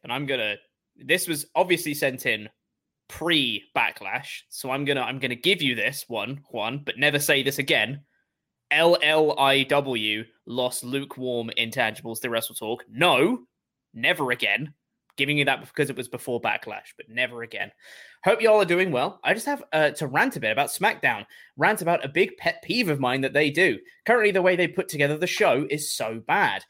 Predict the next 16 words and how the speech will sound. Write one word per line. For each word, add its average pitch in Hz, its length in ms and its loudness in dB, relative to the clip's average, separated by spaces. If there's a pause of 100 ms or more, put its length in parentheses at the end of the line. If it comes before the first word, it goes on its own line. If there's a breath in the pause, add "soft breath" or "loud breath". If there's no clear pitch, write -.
(160 soft breath)
As 143 120 -2
a 151 60 -2
videographer 175 580 4
and 127 120 -4
video 123 280 2
editor 135 320 0
myself, 139 460 -2
the 123 80 -12
pacing 190 400 -2
and 143 140 -2
structure 180 480 0
of 120 100 -4
SmackDown 127 400 -6
makes 104 240 -10
me 139 80 -4
cringe. 151 640 0